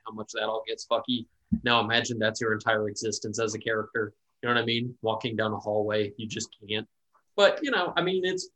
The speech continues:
part of playing the game. I mean, if you're the biggest character, a lot of those issues with having to jump over a fence are fucking completely finished 'cause the guy who's the tallest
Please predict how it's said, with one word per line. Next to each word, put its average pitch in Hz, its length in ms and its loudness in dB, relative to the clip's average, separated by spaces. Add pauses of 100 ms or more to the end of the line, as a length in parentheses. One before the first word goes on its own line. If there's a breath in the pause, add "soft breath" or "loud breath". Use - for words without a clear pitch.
(240)
part 139 200 6
of - 60 -2
playing 170 200 0
the 139 60 2
game. 127 460 0
I 120 40 -8
mean, 127 120 2
if 127 60 -2
you're 131 120 2
the 113 80 2
biggest 135 380 2
character, 127 520 4
a 107 120 -8
lot 120 240 4
of 131 80 0
those 135 340 4 (260)
issues 139 400 4
with 113 120 -2
having 127 220 0
to 113 80 0
jump 123 320 0
over 127 340 8
a 120 100 0
fence 147 300 6
are 110 140 -2
fucking 131 560 0
completely 139 420 2
finished 139 360 0
'cause 117 180 -4
the 120 100 -6
guy 131 360 2
who's 127 200 -2
the - 120 -4
tallest 131 500 -2